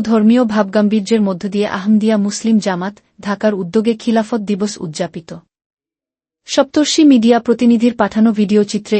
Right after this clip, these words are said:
এবার থাকছে বিস্তারিত। ঢাকার বকশীবাজারস্থ আহমদিয়া মুসলিম জামাত, বাংলাদেশের কেন্দ্রীয় জামে মসজিদের সাতাশ মে বাদ মাগরিব থেকে শুরু হয় মহান খিলাফত দিবস উপলক্ষে এক মনোজ্ঞ আলোচনা সভা।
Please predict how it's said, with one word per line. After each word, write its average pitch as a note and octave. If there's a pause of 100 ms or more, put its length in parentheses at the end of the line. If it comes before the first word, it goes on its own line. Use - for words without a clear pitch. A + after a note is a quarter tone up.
(120)
এবার F#3+
থাকছে G#3
বিস্তারিত। F3+ (1120)
ঢাকার A#3
বকশীবাজারস্থ G#3 (220)
আহমদিয়া A3 (100)
মুসলিম A3
জামাত, F#3 (340)
বাংলাদেশের F#3+
কেন্দ্রীয় A3
জামে G#3
মসজিদের G#3
সাতাশ A3
মে G#3
বাদ F#3
মাগরিব F#3+
থেকে G#3
শুরু A3+
হয় A#3
মহান G#3+
খিলাফত G#3+
দিবস G#3
উপলক্ষে F#3+
এক G3 (100)
মনোজ্ঞ G3
আলোচনা F3+
সভা। E3